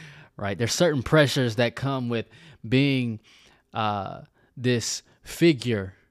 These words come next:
right? This masculine individual, this provider, this protector, this, uh, thing that we have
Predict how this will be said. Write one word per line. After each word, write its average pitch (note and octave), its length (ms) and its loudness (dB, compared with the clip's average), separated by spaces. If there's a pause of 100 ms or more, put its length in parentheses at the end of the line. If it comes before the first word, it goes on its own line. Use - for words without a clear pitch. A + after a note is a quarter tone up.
(640)
right? G#2 360 -8
This - 400 -4 (340)
masculine C#3+ 800 0
individual, A#2 760 0 (720)
this B2 340 -2 (420)
provider, B2 800 0
this A#2+ 200 -4
protector, B2 800 -2
this, A#2 420 -4 (420)
uh, G2 240 -6
thing D#3 340 -2
that B2+ 140 -4
we C#3 140 0
have B2 380 -2